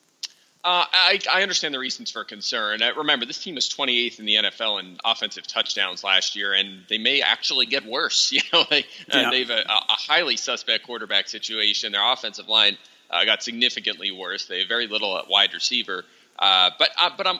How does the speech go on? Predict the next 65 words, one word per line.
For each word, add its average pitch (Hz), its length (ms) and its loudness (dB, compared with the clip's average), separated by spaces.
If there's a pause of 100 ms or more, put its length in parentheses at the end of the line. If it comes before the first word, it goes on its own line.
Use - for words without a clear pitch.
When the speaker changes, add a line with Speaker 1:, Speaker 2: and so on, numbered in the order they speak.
Speaker 1:
I'm 160 180 0
with 190 200 -8
you. 139 500 -8
You 143 160 -2
know, 156 60 4
I, 151 160 6
I 151 80 0
felt - 320 -6 (100)
like 110 340 -2
he - 200 -8
was 110 180 0
a 104 60 -10
value 101 400 4
throughout 98 260 -4
most 101 220 -4
of 95 40 -14
the 92 120 2
offseason, 98 500 -2
and 92 80 -4
now 101 160 2
that 101 140 -2
he's 92 120 -4
at 82 140 -4
kind 107 140 -2
of 95 60 -6
that 87 140 -2
two 117 220 -4
three 98 300 -6
turn, 110 380 -4 (340)
uh, 95 320 4
and 120 100 2
again, 113 300 0
we're 98 100 -4
assuming 107 540 -4
legal 98 180 -4
stuff - 260 -4
aside, 92 420 2
if 92 220 -2
every, 101 220 -8 (140)
if 104 120 -14
he's 101 200 -2
ready 117 160 0
to 98 80 -14
go 101 240 0
and 90 240 -12
rolling 107 260 -4
for 98 160 -16
week 98 220 -2
one, 120 260 -2 (240)
I 143 80 2
think 196 180 -2
that 196 120 4
is 202 120 4
a 143 40 -2
value. 78 440 0 (200)
And 131 280 -2 (640)
I, 135 160 2
I 143 140 4
know 156 100 -2
he's 165 140 -6
coming 156 200 -4
off 139 160 -2
kind 135 140 -4
of 131 80 -8
a, 123 160 -2